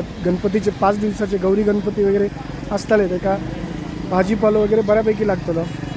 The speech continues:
आमचो कोकणी माणूस हे उत्सव अगदी आनंदाने साजरो करता,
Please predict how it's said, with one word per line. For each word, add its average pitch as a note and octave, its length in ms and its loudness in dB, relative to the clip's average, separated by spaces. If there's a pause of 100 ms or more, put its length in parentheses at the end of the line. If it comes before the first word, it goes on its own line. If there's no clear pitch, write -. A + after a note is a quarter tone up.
(120)
आमचो F3+ 200 -2
कोकणी A3 320 2
माणूस G3+ 280 2 (580)
हे G3+ 60 2
उत्सव G#3+ 440 2
अगदी F#3+ 200 2
आनंदाने A#3 520 2
साजरो A3 320 0
करता, F3 360 0